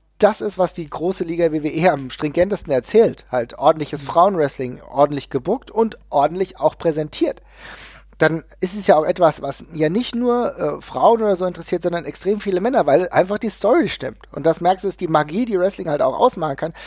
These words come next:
Speaker 1: Es ist scheißegal, ist, ob Mann oder Frau. Wenn die Erzählung gut ist, wenn die Story stringent ist, wenn du dann irgendwie Bock drauf bekommst, dann bist du Fan davon. Deswegen,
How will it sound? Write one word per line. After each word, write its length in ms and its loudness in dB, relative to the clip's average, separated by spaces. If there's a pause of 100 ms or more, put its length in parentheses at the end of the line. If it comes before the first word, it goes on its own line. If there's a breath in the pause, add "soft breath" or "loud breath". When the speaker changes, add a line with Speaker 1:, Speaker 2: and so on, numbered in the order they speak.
Speaker 1:
Es 160 -8
ist 100 -6
scheißegal, 480 4
ist, 100 2
ob 240 -4
Mann 140 0
oder 200 2
Frau. 220 2
Wenn 120 0
die 80 0
Erzählung 420 4
gut 220 -6
ist, 80 -8
wenn 80 -6
die 80 -4
Story 400 4
stringent 440 -4
ist, 160 -4 (240 loud breath)
wenn 140 0
du 140 0
dann 180 6
irgendwie 400 -2
Bock 300 0
drauf 260 2
bekommst, 400 -4
dann 120 2
bist 260 -4
du 40 2
Fan 300 0
davon. 320 -2 (160)
Deswegen, 460 -4